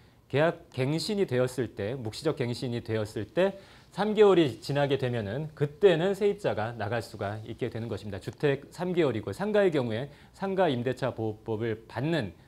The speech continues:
어, 그런 상가에 대해서는 삼 개월이 경과하면 세입자가 나갈 수가 있겠습니다. 다음 문제를 보겠습니다. 삼 개월 연체한 상가 세입자에게 해지를 통지한 이후부터는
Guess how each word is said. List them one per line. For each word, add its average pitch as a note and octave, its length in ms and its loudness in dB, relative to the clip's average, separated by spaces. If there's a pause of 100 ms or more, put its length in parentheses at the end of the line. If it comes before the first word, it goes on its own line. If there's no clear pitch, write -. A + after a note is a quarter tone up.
(100)
어, F#2+ 220 -8
그런 A#2 160 -4
상가에 C#3+ 320 -2
대해서는 G#2+ 520 -4 (300)
삼 D#3 160 -6
개월이 C3+ 200 0
경과하면 G#2+ 560 -4
세입자가 D3+ 400 -4
나갈 G2+ 200 -2
수가 - 200 -8
있겠습니다. G2+ 540 -8 (1000)
다음 C#3+ 220 0
문제를 B2+ 320 0
보겠습니다. G#2 460 -6
삼 A#3 300 -4
개월 G#3 480 8
연체한 C#3 800 0
상가 E3 540 2
세입자에게 F3 760 2 (300)
해지를 G#3 280 4
통지한 G3+ 380 0
이후부터는 C3+ 640 -2